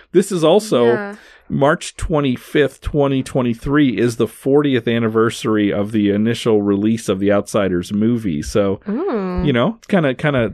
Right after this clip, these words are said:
Speaker 1: cycling in there.
Speaker 2: Yeah.
Speaker 1: It would be fun if this was successful and, and big enough to kinda make its way to, to Broadway and maybe make an impact there.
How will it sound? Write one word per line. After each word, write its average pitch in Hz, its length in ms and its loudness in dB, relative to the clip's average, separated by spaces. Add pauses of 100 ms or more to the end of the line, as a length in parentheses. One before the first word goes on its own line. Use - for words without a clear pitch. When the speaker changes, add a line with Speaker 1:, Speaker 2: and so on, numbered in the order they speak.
Speaker 1:
cycling 135 460 0
in 123 80 2
there. 120 100 2
Speaker 2:
Yeah. - 80 2
Speaker 1:
It 165 40 6
would 180 120 6
be 160 120 0
fun 165 440 -2
if 135 160 -2
this 135 300 0
was 117 420 0 (920)
successful 123 840 0
and, 104 140 0
and 110 400 -2
big 123 220 2
enough 110 260 -2
to 110 80 -10
kinda 104 240 -2
make 110 300 0
its 107 160 -4
way 107 260 2
to, 104 300 -2
to - 160 -2
Broadway 101 560 0
and 98 120 0
maybe 101 260 0
make 101 220 -2
an 95 80 -2
impact 98 480 -2
there. 98 360 -2